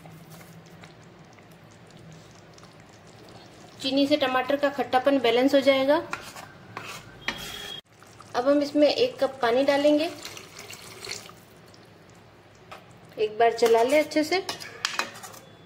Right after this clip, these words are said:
अब गैस की फ्लेम को लो कर दें और ग्रेवी को ढककर दस मिनट के लिए लो फ्लेम पर पकाएंगे।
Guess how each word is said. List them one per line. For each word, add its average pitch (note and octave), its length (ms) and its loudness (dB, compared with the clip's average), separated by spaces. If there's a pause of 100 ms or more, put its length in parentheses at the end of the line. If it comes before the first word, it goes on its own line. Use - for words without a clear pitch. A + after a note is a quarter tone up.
(480)
अब A3+ 200 -8
गैस B3+ 220 0
की D4+ 140 -4
फ्लेम C#4 260 2
को C4+ 140 0
लो A#3+ 200 2
कर C#4+ 200 2
दें E4 180 0 (2000)
और A3+ 160 0
ग्रेवी B3+ 300 2
को C4 160 6
ढककर A#3 480 2
दस A#3+ 220 0
मिनट B3 220 0
के B3+ 80 -4
लिए A#3+ 100 4
लो A#3 160 4
फ्लेम B3 240 0
पर B3 160 0
पकाएंगे। B3 540 -2